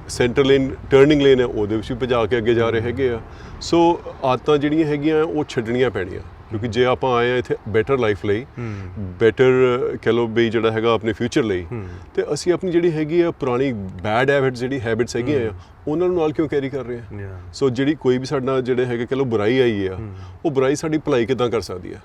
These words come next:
Speaker 2: ਯੈਸ।
Speaker 1: ਸੋ ਉਸ ਚੀਜ਼ ਨੂੰ ਅਸੀਂ ਇੰਡੀਆ 'ਚ ਜੇ ਕੋਸਦੇ ਆ,
Speaker 2: ਹੂੰ।
Speaker 1: ਠੀਕ ਆ, ਜਦੋਂ ਲੋਕ ਗਲਤ ਡਾਇਰੈਕਸ਼ਨ 'ਚ ਕਾਰ ਚਲਾਉਂਦੇ ਆ,
Speaker 2: ਹੂੰ।
Speaker 1: ਜਦੋਂ ਲੋਕ ਜਿਹੜਾ ਹੈਗਾ ਹਾਈ ਸ-, ਅ, ਓਵਰ ਸਪੀਡ ਕਰਦੇ ਆ,
Speaker 2: ਜੀ।
Speaker 1: ਇੱਥੇ ਆ ਕੇ ਅਸੀਂ ਉਹ ਗਲਤੀਆਂ ਕਿਉਂ ਕਰਦੇ ਆ?
Speaker 2: ਹੂੰ।
Speaker 1: ਸੋ ਇਹ ਜਿਹੜਾ ਕੈਜੂਅਲ ਰਵੱਈਆ ਆ
Speaker 2: ਹੂੰ।
Speaker 1: ਜਾਂ ਸੇਫਟੀ ਦੇ ਪ੍ਰਤੀ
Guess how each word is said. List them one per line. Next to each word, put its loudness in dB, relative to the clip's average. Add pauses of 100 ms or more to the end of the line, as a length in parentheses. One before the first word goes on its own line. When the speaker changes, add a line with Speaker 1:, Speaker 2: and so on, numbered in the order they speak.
(300)
Speaker 2:
ਯੈਸ। -16
Speaker 1:
ਸੋ -6
ਉਸ -6
ਚੀਜ਼ -2
ਨੂੰ 2
ਅਸੀਂ 0
ਇੰਡੀਆ 2
'ਚ -2
ਜੇ -2
ਕੋਸਦੇ -2
ਆ, -6
Speaker 2:
ਹੂੰ। -14 (360)
Speaker 1:
ਠੀਕ -4
ਆ, -2
ਜਦੋਂ -2
ਲੋਕ 0
ਗਲਤ -2
ਡਾਇਰੈਕਸ਼ਨ -4
'ਚ -10
ਕਾਰ -4
ਚਲਾਉਂਦੇ -4
ਆ, -4
Speaker 2:
ਹੂੰ। -8
Speaker 1:
ਜਦੋਂ 0
ਲੋਕ 0
ਜਿਹੜਾ -2
ਹੈਗਾ -2
ਹਾਈ -6
ਸ-, -12
ਅ, -6 (160)
ਓਵਰ -2
ਸਪੀਡ -6
ਕਰਦੇ -6
ਆ, -8 (300)
Speaker 2:
ਜੀ। -12
Speaker 1:
ਇੱਥੇ -6
ਆ -2
ਕੇ -4
ਅਸੀਂ -4
ਉਹ -4
ਗਲਤੀਆਂ -6
ਕਿਉਂ -10
ਕਰਦੇ -10
ਆ? -14
Speaker 2:
ਹੂੰ। -14 (280)
Speaker 1:
ਸੋ -4
ਇਹ 2
ਜਿਹੜਾ 0
ਕੈਜੂਅਲ 0
ਰਵੱਈਆ 2
ਆ 4
Speaker 2:
ਹੂੰ। -12
Speaker 1:
ਜਾਂ 2
ਸੇਫਟੀ 0
ਦੇ 4
ਪ੍ਰਤੀ -2